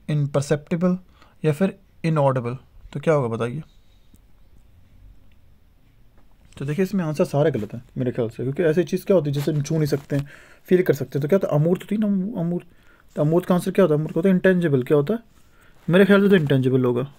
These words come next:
और बाकी आंसर अगर कुछ हो तो आप बता दीजिएगा, शायद मुझे पता ना हो, पर मुझे जहाँ तक लगता है इसका आंसर इंटेंजिबल होगा, जो अमूर्त हो, ठीक है, जिससे फील नहीं किया जा सके,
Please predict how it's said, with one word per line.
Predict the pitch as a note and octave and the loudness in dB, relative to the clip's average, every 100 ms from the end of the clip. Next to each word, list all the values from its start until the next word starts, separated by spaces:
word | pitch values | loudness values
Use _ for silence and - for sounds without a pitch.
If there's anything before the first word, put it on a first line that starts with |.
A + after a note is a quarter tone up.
| B3 | -6
और | D3 C3 | -2 0
बाकी | B2 B2 B2 E3+ D#3+ | 2 0 2 0 0
आंसर | - C#3 C#3+ D#3 | -2 0 2 4
अगर | D3 | 4
कुछ | D3 C#3+ | 2 0
हो | D#3+ C#3+ | 2 0
तो | - | 0
आप | - B2+ | 0 2
बता | C3+ | 2
दीजिएगा, | C3+ C3+ C3+ | 2 2 0
शायद | C#3 B2+ | 0 0
मुझे | B2+ B2+ | 0 0
पता | A#2+ C3 | -2 -2
ना | B2+ | -4
हो, | C#3 - - - - C3+ | -6 -14 -20 -20 -6 0
पर | |
मुझे | C3+ D3+ F3+ | 2 4 4
जहाँ | F3 | 4
तक | |
लगता | F3 E3+ | 0 -2
है | F#3+ | -2
इसका | - E3+ | 0 0
आंसर | E3 - | 0 0
इंटेंजिबल | E3 D3+ D#3 D#3 D#3+ C3 | 0 2 2 2 2 0
होगा, | C3 C#3+ - _ - _ _ _ - F#3+ | -2 -6 -14 _ -20 _ _ _ -10 -6
जो | G#3 | 0
अमूर्त | D#3 D#3+ E3 C#3+ C3 | 2 4 2 0 -2
हो, | B2+ _ - _ _ - | -6 _ -20 _ _ -6
ठीक | F#3 | -4
है, | G3 | -4
जिससे | D3+ D#3+ | -2 -4
फील | D3 D#3+ | 0 2
नहीं | D#3+ | 2
किया | D3 C3+ | 2 0
जा | |
सके, | - | -2